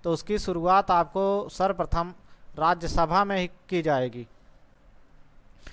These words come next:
क्योंकि हमारे भारत के उपराष्ट्रपति जो हैं वो राज्यसभा के पदेन सभापति होते हैं। भारत में सरकार की संसदीय प्रणाली कहाँ से ग्रहण की गई है?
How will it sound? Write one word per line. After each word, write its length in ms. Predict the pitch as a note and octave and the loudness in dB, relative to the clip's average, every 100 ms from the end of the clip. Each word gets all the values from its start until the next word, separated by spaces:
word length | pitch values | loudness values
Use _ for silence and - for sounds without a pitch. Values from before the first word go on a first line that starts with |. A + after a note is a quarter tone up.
| - - | -20 -14
क्योंकि 340 | - D3 D3 G3+ | -6 -6 -2 -2
हमारे 380 | F3+ D#3+ E3 F3+ | 0 2 2 2
भारत 300 | D3+ E3 E3 | 4 2 2
के 80 | |
उपराष्ट्रपति 680 | E3+ D#3+ E3 D3+ - D#3 G3 | -4 0 2 2 2 -2 -2
जो 160 | G3 E3 | -2 -2
हैं 200 | C3+ F3 | -2 -4
वो 140 | F3+ | -2
राज्यसभा 680 | E3 D3+ D#3 D3+ D#3 D#3 F#3 | 2 4 2 -2 -2 0 0
के 180 | - F#3 | 0 -6
पदेन 360 | - D3+ F3 | -2 -2 -2
सभापति 580 | F3 D3+ D3 D3 D3+ G3 | -2 -2 -2 -2 -2 -4
होते 280 | D#3 B2+ A#2+ | -4 -4 -6
हैं। 260 | A#2 A2+ - - - - - - - - - - - - | -12 -16 -18 -20 -20 -20 -20 -20 -20 -20 -16 -14 -14 -6
भारत 400 | C#3 D3+ G3 G#3 | 4 6 6 2
में 140 | G3+ | -4
सरकार 540 | F#3 F#3 E3 F3 G#3 G3 | 2 2 2 4 4 4
की 200 | G3 F#3 | -2 -2
संसदीय 520 | F#3 E3 D#3 D#3+ G3+ | -2 -2 -4 -2 -2
प्रणाली 460 | G3 E3+ D#3 D#3+ | 0 2 2 0
कहाँ 320 | E3+ D#3+ D3+ F#3+ | -4 -4 -2 -2
से 140 | G3+ | -2
ग्रहण 260 | F3+ F#3 F#3 | -2 -2 -2
की 180 | F#3+ F3+ | -6 -2
गई 220 | F#3+ F#3+ | -2 0
है? 300 | F#3 G3+ | 0 0